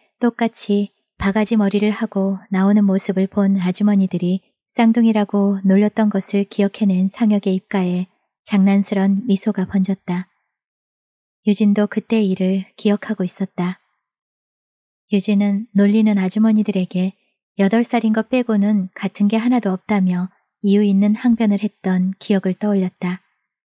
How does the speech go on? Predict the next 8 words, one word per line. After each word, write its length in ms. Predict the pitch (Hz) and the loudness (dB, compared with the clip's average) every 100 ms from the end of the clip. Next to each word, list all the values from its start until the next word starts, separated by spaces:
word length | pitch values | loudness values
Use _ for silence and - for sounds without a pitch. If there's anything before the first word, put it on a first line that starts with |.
| _ _ _ _ _ - | _ _ _ _ _ -4
상혁은 520 | 240 220 208 220 214 | 0 2 2 2 0
그때 520 | 202 - 196 190 196 _ _ _ - | -2 -6 -2 -2 -4 _ _ _ -8
자신들이 500 | 196 202 208 202 202 | -4 0 0 0 -2
쌍둥이가 580 | - 240 233 226 196 185 | 0 0 2 2 2 0
아니라 500 | 196 208 185 185 - _ _ | 2 0 -2 -4 -6 _ _
결혼할 420 | - 208 220 220 | -2 2 4 2
사이라고 680 | 214 240 226 220 196 185 185 185 - | 0 0 0 0 -2 0 -2 -4 -4
말했었다. 760 | 190 196 - 190 - 180 180 | 0 0 -2 -6 -6 -8 -8